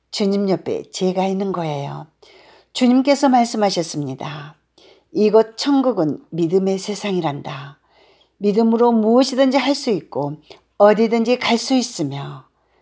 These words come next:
그러니 너는 이 세상을 자유롭게 다녀보거라." 저는 너무나 좋았습니다.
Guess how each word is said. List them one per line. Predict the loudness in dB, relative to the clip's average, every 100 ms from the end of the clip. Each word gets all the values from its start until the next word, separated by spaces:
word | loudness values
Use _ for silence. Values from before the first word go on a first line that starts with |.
| _ _
그러니 | 2 2 4 4
너는 | 2 2 0 -2
이 | 0 0
세상을 | 0 0 2 0 -2
자유롭게 | 0 2 2 2 0
다녀보거라." | 0 0 -2 -2 -4 -6 -10 -12 -16 -20 _ _ _ _ _ _
저는 | -8 -4 -2 -4 -10 _
너무나 | -6 -2 -2 -2 -4
좋았습니다. | -4 -6 -6 -8 -10 -12 -14 -16 -18 -20